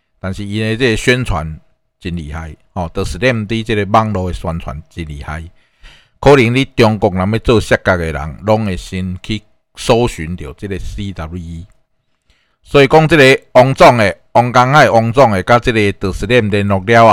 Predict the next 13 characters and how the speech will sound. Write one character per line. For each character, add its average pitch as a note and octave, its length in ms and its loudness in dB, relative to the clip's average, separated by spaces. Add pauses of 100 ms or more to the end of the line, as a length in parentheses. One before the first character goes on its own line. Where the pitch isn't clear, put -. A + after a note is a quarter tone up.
(140)
后， F2+ 160 -2 (960)
就 G#2+ 140 0
请 C#3 420 2
伊 A2+ 140 0
到 A2+ 360 4 (800)
这 A#2+ 140 0
个 A2 280 0 (800)
重 F#2 300 -4
庆， G#2+ 280 -2 (500)
哦， E2 180 -10
来 F#2 120 -4
开 F#2 300 -4
会。 E2+ 300 -8